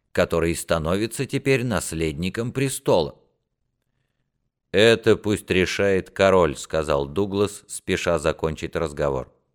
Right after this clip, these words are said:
«Я согласен, чтобы его содержали где угодно,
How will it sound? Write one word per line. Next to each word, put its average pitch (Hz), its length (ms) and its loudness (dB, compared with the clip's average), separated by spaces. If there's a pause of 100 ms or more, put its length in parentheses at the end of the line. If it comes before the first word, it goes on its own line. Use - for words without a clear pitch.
(640)
«Я 87 320 4
согласен, 120 640 2
чтобы 98 360 0
его 98 260 2
содержали 95 640 0
где 76 280 0
угодно, 107 720 0